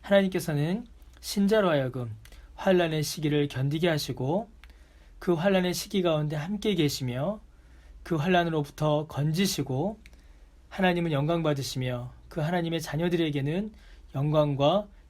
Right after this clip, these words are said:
영원한 생명을 부어 주십니다. 여러분, 하나님께서는 우리에게 화가 미치지 못하게 하시고 재앙이 가까이 오지 못하도록 우리를 보호하시고 인도하십니다. 자, 그런데 그 화와 재앙이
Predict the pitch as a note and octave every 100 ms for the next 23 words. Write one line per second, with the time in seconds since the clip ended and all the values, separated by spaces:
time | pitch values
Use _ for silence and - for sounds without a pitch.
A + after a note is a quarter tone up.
0 | - C3+ C#3+ D3 D3 D3 D3 F#3+ F3 C#3
1 | D3+ F#3+ G3 - D3+ C3 B2 B2+ - -
2 | B2+ A2 G#2+ A2 - - - - - -
3 | - - - - - - - - - -
4 | - - F#3+ G3 A#3+ A#3+ A#3+ F#3+ F3 E3+
5 | G3+ E3+ C3+ D3+ F3 D#3+ D3 D#3+ D3 F#3+
6 | F#3 D#3 D3 - E3 D3 D#3 F3+ E3 D3
7 | C3 D3 C#3 D#3 G3+ G3+ - - - -
8 | F3 E3+ E3+ D#3+ C#3+ F3+ E3 D#3 D#3+ D#3
9 | D#3+ E3+ C#3+ C3 A#2+ - D3 D3+ D3 D#3+
10 | D#3 C#3+ C#3 D3 D3+ D#3+ D3 C#3 A#2+ A2
11 | A2 - - - - - - - B2+ D#3+
12 | D3+ C3+ D3 B2 A2 - - - - -
13 | - F3 D3+ G3 F3+ F3+ E3+ D#3 C3 -
14 | D3 F3 E3 C3 C#3+ G#3+